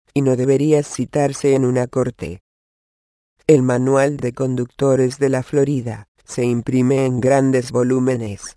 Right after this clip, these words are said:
y las copias ya compradas no serán un reflejo de los cambios efectuados por la legislación, con respecto a cargos o leyes dictadas con posterioridad a la fecha de revisión del mismo.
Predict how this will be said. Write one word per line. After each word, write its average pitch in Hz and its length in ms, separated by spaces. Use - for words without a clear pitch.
y 143 120
las 135 240
copias 147 560
ya 165 180
compradas 123 800
no 156 260
serán 139 400
un 139 160
reflejo 139 600
de 135 100
los 127 240
cambios 135 640
efectuados 127 960
por - 220
la 123 80
legislación, 127 1040
con 131 260
respecto 135 760
a 127 60
cargos 151 600
o 127 100
leyes 127 380
dictadas 123 720
con 127 240
posterioridad 120 920
a 139 80
la 127 160
fecha 139 480
de 131 100
revisión 123 640
del 123 160
mismo. 120 540